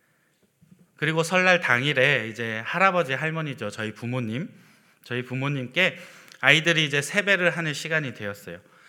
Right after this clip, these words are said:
정성껏 한복을 차려서 입히고 그리고 또 할아버지, 할머니께 세배를 드릴 때,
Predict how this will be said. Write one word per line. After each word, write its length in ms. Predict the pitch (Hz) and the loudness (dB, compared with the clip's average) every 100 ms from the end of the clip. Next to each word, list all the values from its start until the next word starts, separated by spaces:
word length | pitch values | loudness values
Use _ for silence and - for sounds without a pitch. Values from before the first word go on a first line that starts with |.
| - - | -20 -14
정성껏 720 | - 143 147 170 165 156 160 | -6 -4 -2 -2 0 -2 -2
한복을 400 | 180 180 160 147 | -4 -2 -4 -4
차려서 380 | - 160 156 127 | -4 -6 -4 -6
입히고 920 | 110 - 123 135 170 104 101 _ _ | -8 -10 -10 -6 -6 -6 -12 _ _
그리고 340 | - 123 120 120 | -8 -8 -8 -8
또 200 | 113 113 - - - | -10 -10 -18 -20 -14
할아버지, 420 | - 170 175 160 156 | -2 2 2 0 -2
할머니께 500 | 160 165 156 139 123 | -4 -4 -4 -6 -6
세배를 480 | - 160 160 151 | -4 -4 -4 -6
드릴 300 | 139 101 92 | -10 -12 -8
때, 200 | 156 156 | -6 -6